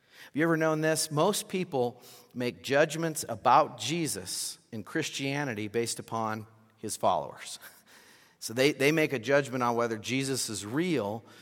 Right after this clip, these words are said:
by his followers. As a matter of fact, Gandhi, the famous Hindu, you know, leader, he, he actually read the Gospels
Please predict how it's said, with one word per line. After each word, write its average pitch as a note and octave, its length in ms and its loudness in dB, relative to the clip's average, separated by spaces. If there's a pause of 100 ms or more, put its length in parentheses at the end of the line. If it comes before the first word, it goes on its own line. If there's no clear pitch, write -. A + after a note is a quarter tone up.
(260)
by A2+ 280 4
his B2 340 -4
followers. F3 800 -2 (920)
As A2+ 100 -8
a A#2+ 40 -6
matter C3+ 260 4
of A#2+ 80 -2
fact, D3 440 4
Gandhi, C3 520 4
the G#2+ 320 -4 (220)
famous C#3 680 0 (280)
Hindu, C3+ 720 -2 (320)
you A#2 120 -10
know, A2+ 400 -6
leader, B2+ 680 -2 (400)
he, - 200 -20
he G3 220 4
actually E3+ 360 4
read D3+ 260 4
the C#3+ 80 2
Gospels E3 760 -2